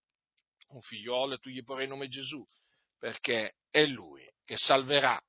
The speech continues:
il suo popolo dai loro peccati." Dunque, vedete,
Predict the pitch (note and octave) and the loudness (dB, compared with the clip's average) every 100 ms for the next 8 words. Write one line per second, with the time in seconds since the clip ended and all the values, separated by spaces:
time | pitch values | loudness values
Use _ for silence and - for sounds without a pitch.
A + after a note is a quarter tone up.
0 | _ - - - D3+ C3+ G1+ - - - | _ -6 -2 -2 -4 -6 -12 -12 -18 -20
1 | - _ _ G2+ A#2+ C3+ C#3+ D#3+ _ _ | -20 _ _ 0 4 4 0 -6 _ _
2 | D3 D3 G#2 G#2 B2 - _ _ _ _ | -16 -12 -12 -14 -16 -18 _ _ _ _
3 | _ E3+ - - A#1+ G1+ - _ - - | _ -12 -10 -8 -8 -8 -14 _ -20 -16
4 | - - - - G3+ A3 G3+ G3+ A3+ G#3 | -16 -14 -16 -8 -6 -2 4 8 12 12
5 | E3 E3+ E3 | 12 8 6